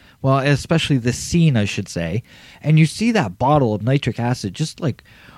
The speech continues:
wavering around on the top of that shelf, and I'm like, first off, Marty, move your fucking ass away from there. Number two,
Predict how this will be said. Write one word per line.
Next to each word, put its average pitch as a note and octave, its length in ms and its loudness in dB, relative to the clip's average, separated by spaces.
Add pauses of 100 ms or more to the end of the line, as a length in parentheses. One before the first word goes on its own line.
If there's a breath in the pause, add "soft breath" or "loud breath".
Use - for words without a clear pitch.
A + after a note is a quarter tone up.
(220 loud breath)
wavering A#3 1040 4
around F3 320 4
on D3+ 100 2
the C3+ 60 0
top D#3 280 2
of D3+ 60 0
that B2 160 -4
shelf, D#3+ 360 -2
and B2+ 80 0
I'm A#2 80 0
like, A2+ 200 0
first F3 300 0
off, A#2+ 180 2
Marty, A#2+ 380 4
move C3 240 2
your A#3+ 140 0
fucking G3+ 320 0
ass C3 260 2
away G#2 220 0
from - 180 -8
there. F2 220 -8
Number A#3 220 2
two, C3 440 4